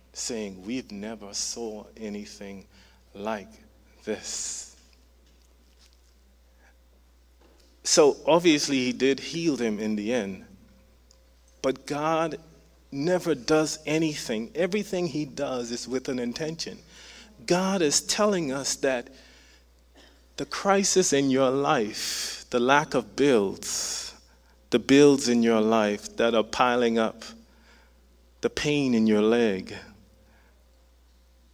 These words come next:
the noise around you, the dysfunctional ra-, relationships, these are not your immediate need. Your immediate need is unforgiveness. What if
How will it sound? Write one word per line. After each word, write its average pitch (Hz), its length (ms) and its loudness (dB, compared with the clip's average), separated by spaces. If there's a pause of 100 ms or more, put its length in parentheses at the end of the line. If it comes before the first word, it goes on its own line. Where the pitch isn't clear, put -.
(200)
the 113 80 0
noise 113 560 2
around 110 400 2
you, 98 100 -4
the 107 120 -6
dysfunctional 113 840 -2
ra-, 117 440 -4
relationships, 113 880 -2 (720)
these 160 380 -2
are 120 100 -2
not 131 280 -4
your 123 220 -2
immediate 120 560 -4
need. 120 500 -8
Your 120 200 -6
immediate 127 640 -8
need 120 340 -6
is 110 160 -8
unforgiveness. 110 1160 -6 (1600)
What 170 340 10
if - 640 8